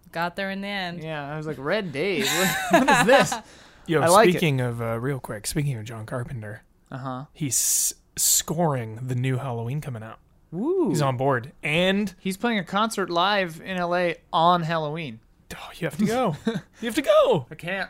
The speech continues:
Speaker 3: Ah.
Speaker 1: It's Halloween. You gotta, you gotta dress up and, and go to a
Speaker 3: Yeah.
Speaker 1: party on Halloween.
Speaker 2: Yeah.
Speaker 1: That's
Speaker 3: He
Speaker 1: what you do.
Speaker 3: But Ian loves John Carpenter.
Speaker 2: I do.
Speaker 3: More than most.
Speaker 2: And I like his Lost Themes one. Lost Themes two
Speaker 1: Mm.
Speaker 2: was okay. Lost Themes one was better.
Speaker 3: Hmm,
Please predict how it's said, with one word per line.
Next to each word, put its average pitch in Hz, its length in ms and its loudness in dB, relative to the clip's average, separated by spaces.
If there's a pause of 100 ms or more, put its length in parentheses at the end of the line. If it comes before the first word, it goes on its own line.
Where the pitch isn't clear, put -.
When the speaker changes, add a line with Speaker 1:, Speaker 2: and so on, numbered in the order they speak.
(140)
Speaker 3:
Ah. 151 500 6
Speaker 1:
It's - 100 -14
Halloween. 320 840 -2 (240)
You 233 100 -14
gotta, 320 280 -4
you 311 80 -6
gotta 311 160 -4
dress 320 260 -4
up 330 220 -4
and, 262 240 -2
and 254 160 -6
go 285 140 -2
to 294 120 -2
a 285 40 -2
Speaker 3:
Yeah. 233 80 -6
Speaker 1:
party 285 280 -2
on 180 80 -8
Halloween. 156 320 -10
Speaker 2:
Yeah. 165 240 -6 (280)
Speaker 1:
That's - 120 -16
Speaker 3:
He 226 60 -4
Speaker 1:
what 262 80 -8
you 269 100 -10
do. 233 320 -8 (300)
Speaker 3:
But 170 120 0
Ian 233 180 -4
loves 214 180 -8
John 190 180 -10
Carpenter. 208 420 -16
Speaker 2:
I - 40 -10
do. 131 300 -10 (120)
Speaker 3:
More 196 220 0
than 202 120 -2
most. 185 340 -4
Speaker 2:
And 156 100 -4
I 156 100 0
like 165 220 2
his 160 260 -8
Lost 147 380 -2
Themes 151 280 -10
one. 143 320 -8 (640)
Lost 226 220 0
Themes 214 220 0
two 240 80 0
Speaker 1:
Mm. - 40 2
Speaker 2:
was 175 100 2
okay. 156 360 0
Lost 147 240 0
Themes 160 200 -6
one 143 180 -6
was 120 100 -12
better. 120 340 -8 (220)
Speaker 3:
Hmm, 151 160 -4